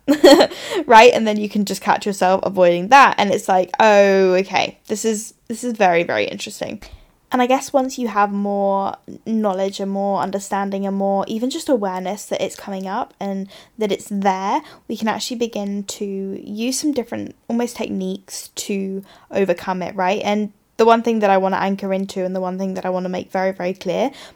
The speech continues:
please do not ignore imposter syndrome. Please do not ignore it because it is there for a reason and there is something else going on within that moment. So don't ignore it because it's trying to tell you something for whatever reason.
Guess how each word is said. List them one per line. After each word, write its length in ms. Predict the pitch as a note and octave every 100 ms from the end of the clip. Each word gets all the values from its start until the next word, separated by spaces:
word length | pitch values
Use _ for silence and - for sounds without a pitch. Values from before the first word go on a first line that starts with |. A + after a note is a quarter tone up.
| _
please 380 | - A3 B3 C#4+
do 180 | - A#3+
not 380 | G#3+ G#3 - -
ignore 760 | G#3 G3 F#3+ F#3 F#3 A3+ C4 -
imposter 380 | G3+ G3 F#3+ -
syndrome. 480 | F3 D#3 - C2 G3+ _ _ _ _ _ -
Please 500 | - A3+ A#3 A#3+ -
do 120 | A3+
not 160 | G3+ F3+
ignore 280 | F3+ F3
it 180 | D3+ - _ _ _ _ _ _ _ -
because 240 | G#3 G#3+
it 80 | G3
is 140 | G#3+
there 260 | G3 F3+ G#3+
for 160 | - A3+
a 60 |
reason 500 | G3 F3+ F3 F3 A3+
and 160 | G#3 G3
there 140 | F#3
is 80 | F#3+
something 360 | G3 E3+ G3 -
else 280 | F#3 G3
going 320 | - F#3 F#3 F#3
on 320 | F3+ G3+ B3+ - - _ _ _ _ _ -
within 320 | G3+ F3+ E3+
that 160 | D#3+ -
moment. 300 | D#3 - - _ _ _ -
So 200 | - G#3+
don't 180 | G3 F#3+
ignore 300 | G3 F3 D#3+
it 160 | -
because 240 | G3 G3+ F#3
it's 180 | - -
trying 240 | A3 G#3+
to 60 | A#3
tell 200 | A3 G3+
you 140 | G3+
something 380 | G3 F3+ F#3 F#3
for 460 | - G3 F#3+ G#3 -
whatever 560 | G#3+ G3+ F#3+ F#3 F#3
reason. 520 | F#3 F#3 F3+ D3+ F#2